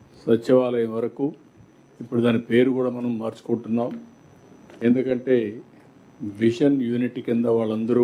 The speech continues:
కూడా ట్రాన్స్‌ఫార్మ్ చేయాల్సిన అవసరం ఉంది. అందుకే ఆ విజన్ యూనిట్‌ను కూడా మనం సమర్థవంతంగా ఉండే వాళ్ళందరినీ ఉపయోగించుకున్నాం. లైన్ డిపార్ట్‌మెంట్స్ ఉన్నాయి, జిల్లా, మండల్, కాన్స్టిట్యుయెన్సీ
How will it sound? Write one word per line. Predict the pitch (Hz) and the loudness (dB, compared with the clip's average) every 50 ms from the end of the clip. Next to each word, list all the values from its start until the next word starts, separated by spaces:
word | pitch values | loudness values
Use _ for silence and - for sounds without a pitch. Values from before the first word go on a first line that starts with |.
| 120 | 2
కూడా | 120 117 117 - - | 2 -2 -4 -4 -6
ట్రాన్స్‌ఫార్మ్ | 110 113 120 117 117 - - 120 113 117 - - | -4 -4 -4 -4 -4 -2 0 0 0 0 0 0
చేయాల్సిన | 113 113 110 107 - - 113 110 | 0 2 0 0 -4 -8 -6 -6
అవసరం | 110 110 - - 117 113 110 110 110 | -6 -8 -8 -8 -6 -2 -2 -2 -2
ఉంది. | 113 131 175 233 - - - _ _ _ _ _ _ _ _ _ _ _ - - - - - - - - | -2 -4 -6 -6 -8 -14 -20 _ _ _ _ _ _ _ _ _ _ _ -20 -20 -20 -20 -20 -12 -4 0
అందుకే | 120 120 131 123 - 135 127 120 117 | 0 2 2 0 2 2 2 2 2
ఆ | 110 107 107 113 | 0 -2 -2 0
విజన్ | 117 113 120 131 131 131 123 113 113 | 0 0 2 2 2 2 0 -2 -2
యూనిట్‌ను | 120 123 127 123 123 - - 123 120 | 0 0 0 0 -2 -4 -6 -4 -2
కూడా | 120 120 123 120 117 | 0 0 -2 -2 -2
మనం | 117 120 113 107 95 98 - - - - _ - - - - | -2 -2 -2 -4 -6 -10 -14 -20 -20 -20 _ -20 -20 -10 -4
సమర్థవంతంగా | - 117 120 123 120 117 110 113 120 117 117 110 104 - 117 117 117 120 113 113 | 0 2 2 2 0 -2 -2 0 0 0 0 -2 -4 -6 -4 -2 -2 -2 -2 -2
ఉండే | 113 113 113 120 117 117 | -2 -2 0 0 0 0
వాళ్ళందరినీ | 110 113 110 113 113 117 110 110 104 | 0 -2 -4 -4 -4 -4 -4 -4 -4
ఉపయోగించుకున్నాం. | - - 113 113 110 110 107 - - 117 110 113 117 120 131 - - - - - - - - - - - - _ _ - - - _ _ - 104 104 104 | -2 0 0 0 0 -2 -8 -10 -8 -6 -4 -2 -2 -4 -4 -6 -10 -20 -20 -20 -20 -20 -20 -20 -20 -20 -20 _ _ -20 -20 -20 _ _ -8 -6 -2 0
లైన్ | 110 120 127 135 143 139 127 123 | 2 2 2 2 0 -2 -4 -4
డిపార్ట్‌మెంట్స్ | 117 - - 117 117 113 - - 120 110 104 - - 123 113 | -6 -4 -2 -2 -2 -2 -2 -6 -10 -10 -8 -8 -6 -4 -2
ఉన్నాయి, | 110 113 113 120 131 147 - _ _ _ _ - - - - - _ - - - _ - 113 110 110 | -2 -2 -4 -6 -6 -8 -12 _ _ _ _ -20 -20 -20 -20 -20 _ -20 -20 -20 _ -10 -10 -2 0
జిల్లా, | 123 120 123 127 127 127 127 131 131 - - _ _ _ _ _ _ _ _ - - - _ _ - 107 113 | 2 2 4 4 4 4 2 2 0 -4 -10 _ _ _ _ _ _ _ _ -20 -20 -20 _ _ -8 -4 -2
మండల్, | 120 120 120 117 127 123 127 127 160 - - _ _ _ - - | -2 -2 0 2 0 0 0 -2 -6 -10 -16 _ _ _ -10 -6
కాన్స్టిట్యుయెన్సీ | 110 117 120 117 117 - - 127 123 120 - - 135 127 | -4 -2 -2 -2 -4 -4 -2 -2 -2 -2 -2 -2 0 0